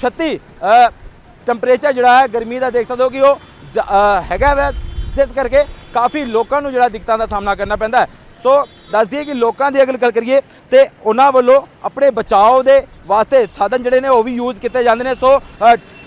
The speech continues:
ਠੰਡਾ ਪਾਣੀ, ਉਸ ਤੋਂ ਬਾਅਦ ਨਾਲ-ਨਾਲ ਠੰਡੀਆਂ ਚੀਜ਼ਾਂ ਜਿਹੜੀਆਂ ਉਹ ਲਿਕੁਇਡ ਚੀਜ਼ਾਂ ਜਿਹੜੀਆਂ ਨੇ ਉਹ ਖਾਣੀਆਂ ਸ਼ੁਰੂ ਕਰ ਦਿਓ, ਕਿਉਂਕਿ ਆਉਣ ਵਾਲਾ ਸਮਾਂ ਕਿਤੇ ਨਾ ਕਿਤੇ ਗਰਮੀ ਦਾ ਕਾਫੀ, ਅ, ਪ੍ਰਕੋਪ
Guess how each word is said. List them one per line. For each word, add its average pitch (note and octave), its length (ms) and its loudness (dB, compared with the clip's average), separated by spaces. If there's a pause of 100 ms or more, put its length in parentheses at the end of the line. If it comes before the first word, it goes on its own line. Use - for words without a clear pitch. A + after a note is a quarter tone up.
(180)
ਠੰਡਾ A3+ 260 2
ਪਾਣੀ, B3+ 360 -2
ਉਸ C4 120 0
ਤੋਂ C4+ 160 -2
ਬਾਅਦ A#3+ 260 4
ਨਾਲ-ਨਾਲ A#3+ 480 0
ਠੰਡੀਆਂ B3+ 340 -2
ਚੀਜ਼ਾਂ B3 360 -2
ਜਿਹੜੀਆਂ A#3+ 300 -2 (280)
ਉਹ C4+ 280 6
ਲਿਕੁਇਡ A#3+ 360 -2
ਚੀਜ਼ਾਂ A#3 280 0
ਜਿਹੜੀਆਂ A3+ 240 -2
ਨੇ B3+ 100 -6
ਉਹ B3+ 180 0
ਖਾਣੀਆਂ A3 440 -2
ਸ਼ੁਰੂ A#3+ 220 -8
ਕਰ B3+ 140 -4
ਦਿਓ, B3+ 100 2
ਕਿਉਂਕਿ A#3+ 360 -6 (260)
ਆਉਣ B3+ 220 0
ਵਾਲਾ C4+ 180 2
ਸਮਾਂ A#3 300 -2
ਕਿਤੇ A#3 140 -2
ਨਾ B3 80 -6
ਕਿਤੇ A#3+ 200 -2
ਗਰਮੀ G#3+ 320 -4
ਦਾ B3+ 120 4
ਕਾਫੀ, A#3+ 480 -2
ਅ, B3+ 320 -2
ਪ੍ਰਕੋਪ A#3+ 520 4